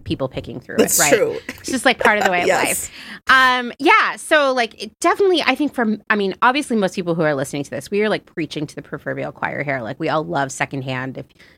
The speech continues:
Speaker 1: you find this topic interesting, you've probably had at least some interaction with your li-, in, with it in your life, if not it being, like, a major part of your life right now. Um, but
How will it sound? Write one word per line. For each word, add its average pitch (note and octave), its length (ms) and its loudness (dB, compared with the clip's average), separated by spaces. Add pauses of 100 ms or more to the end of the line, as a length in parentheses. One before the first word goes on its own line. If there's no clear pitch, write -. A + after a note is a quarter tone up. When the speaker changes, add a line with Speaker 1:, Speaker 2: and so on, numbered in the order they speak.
Speaker 1:
you F#3 100 -4
find D#3 300 0
this C3+ 240 -4
topic - 400 -2
interesting, C3 500 -6
you've C3+ 160 -6
probably C#3+ 360 -4
had C#3 340 -2 (400)
at G3+ 160 2
least G#3+ 220 0
some F3 340 2 (460)
interaction A3 480 2
with G3 160 -4
your F#3+ 160 2
li-, F#3+ 200 2
in, G3 240 0
with G3+ 200 0
it F#3+ 80 0
in G3 80 0
your F#3+ 100 2
life, F3+ 340 2
if E3 100 -8
not D#3 180 -2
it D3+ 80 -8
being, D#3 180 -2
like, C#3+ 140 -4
a D#3 40 -2
major D3+ 320 -4
part D3+ 200 -2
of C#3+ 80 -4
your C#3 100 -4
life C#3 280 -6
right A#2+ 180 -6
now. E3+ 320 2 (560)
Um, F#3 420 2 (340)
but A#3+ 320 2